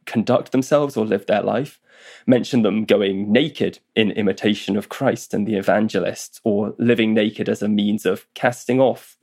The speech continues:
worldly goods, or, uh, returning to kind of the blessed innocence of Adam and Eve in the Garden of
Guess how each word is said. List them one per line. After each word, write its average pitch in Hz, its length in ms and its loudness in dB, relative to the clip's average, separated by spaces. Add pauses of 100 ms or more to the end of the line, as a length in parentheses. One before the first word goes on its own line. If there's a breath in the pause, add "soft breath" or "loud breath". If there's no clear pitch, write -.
worldly 110 540 2
goods, 120 580 -2 (680 loud breath)
or, 110 360 4
uh, 104 220 4
returning 120 500 2
to 107 100 -12
kind 101 260 0
of - 120 -12
the 107 280 0 (100)
blessed 117 440 0
innocence - 680 -4
of 101 100 -2
Adam 98 300 0
and - 160 -4
Eve 95 260 -8
in - 80 -6
the 98 80 -2
Garden - 460 -4
of - 180 -14